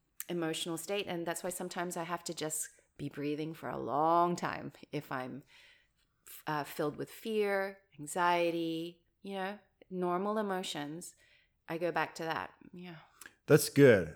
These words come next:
Speaker 2: A-, and I'll, I'll bring some N equals one experiment into that and a little bit of science. Um,
Speaker 1: Mm.
Speaker 2: I ha-, I, again, I had Andrew on last week,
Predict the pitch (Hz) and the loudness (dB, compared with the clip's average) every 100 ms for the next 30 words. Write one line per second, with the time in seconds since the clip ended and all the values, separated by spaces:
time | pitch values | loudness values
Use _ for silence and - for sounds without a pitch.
0 | - 120 - 135 127 139 123 127 120 127 | -2 0 4 6 8 8 6 4 8 8
1 | 120 - 127 - - - - - 120 107 | 8 4 -10 -14 -18 -14 -6 2 4 6
2 | 101 101 - 147 127 113 104 110 110 104 | 4 2 0 4 4 4 2 2 2 0
3 | - 113 107 104 101 120 104 101 98 95 | 0 2 4 4 2 0 0 4 4 4
4 | 92 104 95 95 104 95 95 - 101 92 | 2 0 2 2 2 2 0 2 2 2
5 | 87 82 - - - 92 92 90 175 175 | 0 -4 -8 -12 -6 -2 0 -2 -4 -10
6 | - - 92 104 - 104 95 101 107 92 | -16 -4 0 0 0 -2 0 2 2 2
7 | 95 85 104 98 95 92 92 92 - - | 2 2 2 4 2 2 0 -2 -10 -20
8 | - - 117 123 131 - 117 113 104 | -20 -4 8 10 10 8 4 4 2